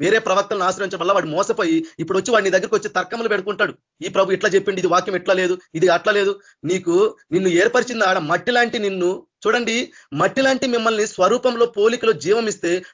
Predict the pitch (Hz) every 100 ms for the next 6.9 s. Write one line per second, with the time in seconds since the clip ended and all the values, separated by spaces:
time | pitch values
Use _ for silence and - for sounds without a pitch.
0 | 160 233 196 196 202 156 180 220 202 -
1 | 180 175 170 160 165 147 135 _ _ _
2 | _ _ _ _ _ 165 220 - _ 175
3 | 214 220 185 226 240 202 233 - - 185
4 | 247 214 220 247 202 208 214 208 233 -
5 | 220 262 277 262 185 202 208 190 196 185
6 | 175 180 165 170 151 180 190 196 185